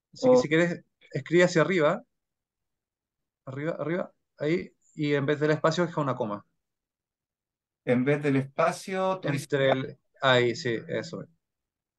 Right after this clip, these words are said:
Speaker 2: Ah, sí.
Speaker 1: Sí. Aprieta Enter.
Speaker 2: Espacio.
Speaker 1: Ahí sí. Ese fue error mío. Pido disculpas.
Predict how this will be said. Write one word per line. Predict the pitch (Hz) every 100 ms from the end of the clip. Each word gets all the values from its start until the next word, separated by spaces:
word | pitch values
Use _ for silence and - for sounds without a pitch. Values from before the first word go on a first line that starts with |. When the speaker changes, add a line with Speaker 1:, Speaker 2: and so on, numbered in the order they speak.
| _ _ -
Speaker 2:
Ah, | 127 127
sí. | 180 139 - _ _ _ _
Speaker 1:
Sí. | 139 - - _ _ _ _
Aprieta | 135 160 135
Enter. | 107 - -
Speaker 2:
Espacio. | - - - - - _ _ _ _ _ _ _ _ _ _ _ _ _ _ _ _ _ _ _ _ _ _ _ _ _ _ _ _
Speaker 1:
Ahí | - 135
sí. | 123 - _ -
Ese | 123 131 127
fue | -
error | 139 143
mío. | 120 101 -
Pido | 139 131
disculpas. | 127 110 98 -